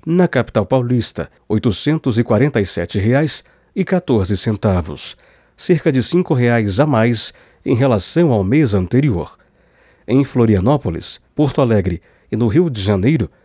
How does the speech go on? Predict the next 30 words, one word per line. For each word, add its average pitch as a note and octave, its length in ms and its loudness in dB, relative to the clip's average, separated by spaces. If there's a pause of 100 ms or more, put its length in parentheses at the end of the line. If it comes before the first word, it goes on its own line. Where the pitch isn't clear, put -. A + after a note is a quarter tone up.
(220)
o C3+ 80 0
custo F3 320 0
também C#3 320 2
ficou C#3 400 -2
acima D3+ 500 0 (260)
de D#3 180 -2
oitocentos A2 760 0
reais. A2+ 560 -2 (420)
Nas C3+ 180 2
cidades D3+ 520 -2
do C3+ 100 0
Norte C#3 540 0
e C#3+ 80 0
do C3 100 -6
Nordeste, B2+ 680 -2 (380)
onde A2 280 0
a G#2 80 2
composição A2 760 0
da C3+ 120 2
cesta G#2+ 560 -2
é C3 120 4
diferente, B2+ 680 0 (460)
o E3+ 80 0
menor F3 300 4
valor B2 360 2
médio A2+ 440 0
foi G#2 240 -2
registrado C3+ 720 0 (240)
em D3+ 160 2
Aracaju, B2+ 540 2